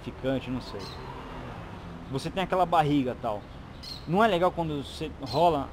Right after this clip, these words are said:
a penetração com um beijo. É, é ma-, é mais legal, não é? Por exemplo, por exemplo, só penetração não é um negócio romântico. Então não é legal. E só o beijo também não é legal. Tem que ter os dois. Então não adianta nada só penetrar e não ter o beijo.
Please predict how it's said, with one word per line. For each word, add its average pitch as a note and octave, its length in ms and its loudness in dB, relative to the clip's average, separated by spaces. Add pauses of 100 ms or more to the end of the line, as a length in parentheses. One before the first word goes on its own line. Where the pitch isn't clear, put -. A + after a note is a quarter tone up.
a C3+ 440 0
penetração D3 560 0
com E3 160 -2
um D3+ 80 0
beijo. D3 380 2 (800)
É, C3+ 320 -2
é - 20 2
ma-, E3+ 180 0
é E3+ 60 2
mais E3 180 8
legal, D#3 320 8
não B2 140 2
é? C3 140 2 (580)
Por E3+ 100 0
exemplo, D3 280 0
por E3 100 -2
exemplo, C#3 180 2
só G#3+ 140 4
penetração F3 520 -2
não F#3 160 -2
é A3 40 2
um G#3+ 80 2
negócio C#3 420 0
romântico. C3 520 2 (220)
Então E3 140 -2
não E3 140 4
é F#3 60 6
legal. A#2+ 360 0 (240)
E C#3+ 60 0
só G#3+ 180 6
o F#3 60 6
beijo F#3+ 240 8
também F#3+ 220 0
não G3 100 2
é - 20 4
legal. C#3 340 6
Tem D#3 160 -2
que - 60 -6
ter F#3 60 2
os F#3 120 2
dois. C#3+ 360 2 (340)
Então F#3+ 240 2
não A3 60 6
adianta G#3+ 340 6
nada F#3+ 160 2
só F#3+ 160 -2
penetrar F3+ 580 0 (140)
e D#3+ 40 -2
não D#3+ 140 0
ter F3 120 2
o E3 40 2
beijo. C#3 400 4